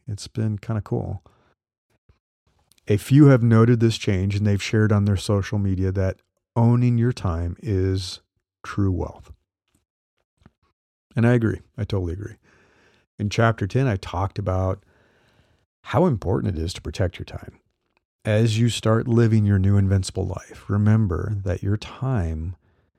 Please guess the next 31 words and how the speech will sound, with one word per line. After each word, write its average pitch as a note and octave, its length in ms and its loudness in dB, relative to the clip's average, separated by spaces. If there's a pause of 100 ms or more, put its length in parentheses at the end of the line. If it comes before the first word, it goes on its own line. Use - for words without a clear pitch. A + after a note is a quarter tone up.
(680)
is G2 340 2
your F2 140 0
most D#2+ 340 -6
valuable F2+ 800 -2
resource. - 720 -10 (920)
You G2 120 -14
can't - 340 -8
make F2 200 -8
more F#2+ 280 -6
of F2 160 -8
it. F#2+ 140 -12 (580)
It's - 180 -10
the G#2+ 160 -4
one F#2+ 260 0
thing F#2 180 -4
you F2 140 -2
can't F2+ 300 -6
make F2+ 220 -8
more F2+ 320 -6
of. - 160 -14 (1500)
And G#2 240 2
you A#2 160 6
will A#2+ 300 6
be A#2+ 180 2
wealthier G#2+ 760 2
than F2 320 -2
most F#2 400 0
people A2+ 280 -4
on G#2+ 100 -2
this G2+ 140 -6
planet A2 480 -8